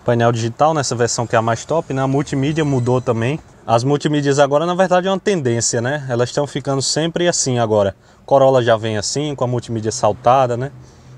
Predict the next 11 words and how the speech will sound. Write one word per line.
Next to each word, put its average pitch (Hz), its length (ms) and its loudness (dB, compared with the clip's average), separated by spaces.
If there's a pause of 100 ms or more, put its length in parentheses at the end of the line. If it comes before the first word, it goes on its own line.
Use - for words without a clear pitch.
(140)
É, 104 100 -8
já 117 160 -2
tá 127 100 2
virando 127 320 2
tendência 117 600 -2
nos 110 340 -6
carros 110 300 2
essa 113 180 -2
multimídia 120 640 -4 (640)
novamente, 113 680 2
né? 117 160 -6